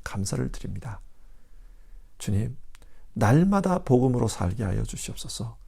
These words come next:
그리고 날마다 이 복음 속에서 하나님께서 우리를 향해 가지고 계시는 그 뜻들을 우리가 확인하고, 또 그 말씀대로 순종하는 가운데 정말 하나님 기쁘게 하는 그런 삶을 살게 하여 주시옵소서.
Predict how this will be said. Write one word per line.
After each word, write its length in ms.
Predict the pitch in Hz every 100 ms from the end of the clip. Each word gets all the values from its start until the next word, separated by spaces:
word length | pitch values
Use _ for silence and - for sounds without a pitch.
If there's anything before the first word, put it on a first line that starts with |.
| - - - - -
그리고 240 | - 101
날마다 600 | 92 92 98 120 127 139 - - - -
이 100 | 190
복음 400 | 190 143 160 240
속에서 640 | 208 127 101 - 95 90 - - - - - - - -
하나님께서 680 | - 247 208 165 156 - 135
우리를 360 | 117 123 113
향해 180 | 107 107
가지고 420 | - 98 107 156
계시는 400 | 104 87 - 92 -
그 200 | 113 -
뜻들을 640 | 220 202 - 113 90 87 - - - - - - - -
우리가 400 | 131 113 92 87 -
확인하고, 760 | - 180 165 101 92 101 98 - - - - - -
또 120 | - -
그 100 | 151
말씀대로 640 | 143 117 - 120 120 107
순종하는 600 | - - 196 214 143 101
가운데 480 | 92 87 87 104 95 - - - - - - - -
정말 460 | - - - 160 143
하나님 400 | - 156 135 127
기쁘게 360 | - - 135
하는 400 | 113 101 107 107 - - - - - - -
그런 240 | - 117
삶을 400 | 113 98 98 98
살게 340 | - 98 98 90
하여 200 | 98 110
주시옵소서. 720 | - - - 127 - -